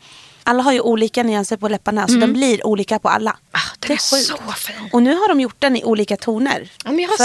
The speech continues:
Speaker 2: sett det.
Speaker 1: mörke-, mörkare
Speaker 2: Ja.
Speaker 1: och, eh, lite ljusare.
Speaker 2: Jag tror att
Speaker 1: Och
Speaker 2: den hette Pillow Talk typ medium.
Speaker 1: Ja,
Speaker 2: Eller någonting
Speaker 1: medium,
Speaker 2: sånt.
Speaker 1: dark
Speaker 2: Och sen
Speaker 1: och så
Speaker 2: heter den
Speaker 1: vidare.
Speaker 2: här original.
Speaker 1: Ah,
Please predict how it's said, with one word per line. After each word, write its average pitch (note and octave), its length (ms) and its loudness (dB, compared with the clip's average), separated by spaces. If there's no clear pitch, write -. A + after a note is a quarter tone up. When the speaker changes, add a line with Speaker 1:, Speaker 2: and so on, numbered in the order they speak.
Speaker 2:
sett A3 80 -4
det. - 120 2
Speaker 1:
mörke-, A3 840 0
mörkare A#3 440 0
Speaker 2:
Ja. D#4 280 4
Speaker 1:
och, - 80 -10
eh, B3 180 0
lite A3+ 200 -6
ljusare. G#3+ 440 -2
Speaker 2:
Jag C#4 140 2
tror F4 120 2
att E4 40 4
Speaker 1:
Och G#3 60 -6
Speaker 2:
den C#4+ 100 0
hette D4 260 0
Pillow A#3+ 380 0
Talk A3+ 300 -2
typ G#3+ 180 -2
medium. B3+ 640 4
Speaker 1:
Ja, E4 200 2
Speaker 2:
Eller F3+ 260 2
någonting E3 340 2
Speaker 1:
medium, B3+ 260 0
Speaker 2:
sånt. A#3+ 140 -6
Speaker 1:
dark A#3+ 140 4
Speaker 2:
Och G#3+ 100 6
sen A3+ 180 0
Speaker 1:
och A3 40 4
så B3 40 6
Speaker 2:
heter A3 140 2
den A#3 180 6
Speaker 1:
vidare. G#3+ 140 2
Speaker 2:
här G3+ 220 2
original. F#3 840 2
Speaker 1:
Ah, G#3 80 -8